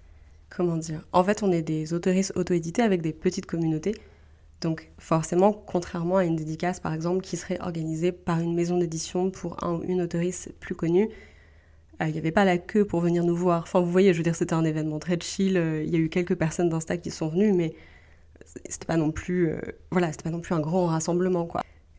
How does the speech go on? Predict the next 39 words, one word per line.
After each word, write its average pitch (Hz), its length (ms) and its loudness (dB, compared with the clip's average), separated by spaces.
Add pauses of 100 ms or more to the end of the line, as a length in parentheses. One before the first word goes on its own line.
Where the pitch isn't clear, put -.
Et, 190 200 8
euh, 175 80 6
c'est 175 100 2
vrai 214 100 6
que 226 80 4
du 180 120 0
coup, 247 100 -2
quand 208 160 2
c'est 185 160 -2
comme 160 160 -2
ça, 196 400 2 (140)
euh, 165 280 -4
c'est 175 180 -2
plus 226 240 -2
un 196 80 4
petit 175 160 -4
peu 220 120 2
des 202 80 8
rencontres 180 480 0
au 175 60 -2
petit - 180 -6
bonheur 175 240 2
la 165 140 0
chance, 208 440 0
où 190 220 2
il 185 60 2
y - 20 4
a 165 40 2
des 156 100 0
gens 180 120 0
qui 196 160 -6
vont 165 120 -6
passer 180 260 0
la 190 100 2
porte 180 200 0
de 180 60 2
la 175 100 2
librairie 165 640 -2
et 185 240 4